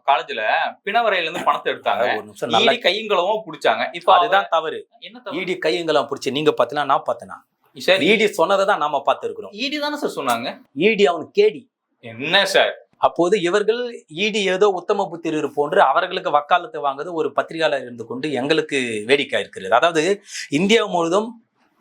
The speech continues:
Speaker 2: மத்திய பா ஜ க ஆட்சியில் இருந்த மாநிலங்கள் எத்தனை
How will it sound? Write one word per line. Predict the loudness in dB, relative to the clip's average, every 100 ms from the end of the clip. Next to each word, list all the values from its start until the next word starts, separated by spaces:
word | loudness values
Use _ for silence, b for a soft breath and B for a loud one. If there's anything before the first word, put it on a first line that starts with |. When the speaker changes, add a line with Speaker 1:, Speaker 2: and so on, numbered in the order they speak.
| _ 0
Speaker 2:
மத்திய | 2 4 4 4
பா | 2
ஜ | 2 2
க | 4
ஆட்சியில் | 4 0 -2 0
இருந்த | 0 2
மாநிலங்கள் | 2 2 -2 -12 -10
எத்தனை | -4 -2 -2